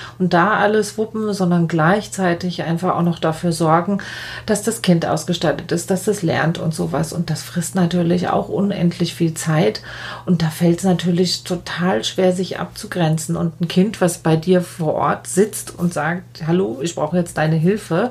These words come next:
ist natürlich schwerer zu sagen, „Nee, ich habe jetzt keine Zeit, ich muss arbeiten“, als wenn du halt physisch weg bist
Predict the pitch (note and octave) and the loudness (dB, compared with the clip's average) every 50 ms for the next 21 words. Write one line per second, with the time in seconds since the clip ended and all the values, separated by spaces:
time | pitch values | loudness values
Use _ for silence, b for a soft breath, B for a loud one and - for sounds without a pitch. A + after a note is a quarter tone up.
0 | B B B - - F#3+ F3 F3 F#3 F#3+ F3+ E3 D#3+ - - D#3+ F3+ G#3+ A3 G#3 | B B B -2 2 2 2 4 4 4 4 2 2 2 2 2 4 4 4 2
1 | G#3 - F3 E3+ D#3+ D3+ D3+ D3+ D#3 E3+ F3+ F3 - - - F3 E3+ - - E3 | 0 0 2 2 2 2 2 2 2 2 2 2 0 -2 0 -2 -2 -2 0 0
2 | D#3+ D#3+ D#3+ - - E3+ E3+ F3 - - - E3 D#3+ - - D#3 F#3 G3+ F#3+ E3 | 0 0 0 0 0 0 0 0 -2 -4 -6 -6 -4 -2 -2 -2 0 2 2 2
3 | D#3+ D#3+ - G3+ G3 - - E3+ - - F3+ F3 F3 F3 F3+ D#3+ E3+ E3+ F3 E3+ | 2 0 -2 -4 -4 -2 -2 -2 0 2 2 2 2 2 2 2 2 2 2 2
4 | E3+ - - - - F#3+ F#3+ F#3+ F3 F3+ E3+ E3+ F3 D#3 D3+ D#3+ D#3 - - - | 0 -4 -10 -8 -6 -4 -4 -2 -2 -2 -2 -2 -2 -2 -2 -2 -2 -2 -2 0
5 | A3+ A#3+ A#3+ - - - | 0 0 -2 -4 -10 -16